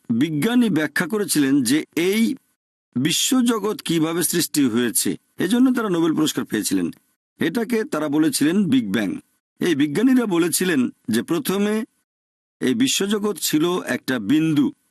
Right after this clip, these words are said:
তারপর সবকিছু আলাদা হয়ে গেল একটা বিস্ফোরণে।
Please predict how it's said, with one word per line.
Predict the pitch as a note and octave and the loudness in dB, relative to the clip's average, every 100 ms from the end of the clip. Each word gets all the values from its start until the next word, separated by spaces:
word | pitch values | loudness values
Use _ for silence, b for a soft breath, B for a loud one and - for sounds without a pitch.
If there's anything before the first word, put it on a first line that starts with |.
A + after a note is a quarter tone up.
| _ _ _ _ _ _ _ | _ _ _ _ _ _ _
তারপর | - F#3 C4 F3 D3 - - | -6 -4 -2 -2 -2 -4 -4
সবকিছু | - G#3 C4+ - C#4 A3+ A#3+ C4+ | -2 -2 -4 0 0 2 2 0
আলাদা | - C#3+ G3+ A#3 | -2 -2 -2 -2
হয়ে | F3 E3 | 0 2
গেল | D#3 D#3+ | 2 0
একটা | F#3 A#2+ C#3+ | -2 -4 -2
বিস্ফোরণে। | C3 F3 - C3+ B2 G#2 | -2 -2 -2 -2 0 -2